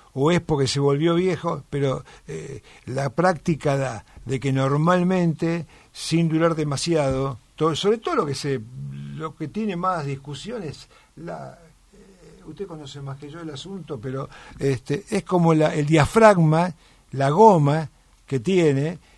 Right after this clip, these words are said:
que normalmente cuando no se mantiene, o-,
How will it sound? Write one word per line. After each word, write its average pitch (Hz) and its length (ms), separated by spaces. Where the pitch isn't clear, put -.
que 151 120
normalmente 185 800
cuando 131 300
no 156 120
se 175 160
mantiene, 240 720
o-, 269 140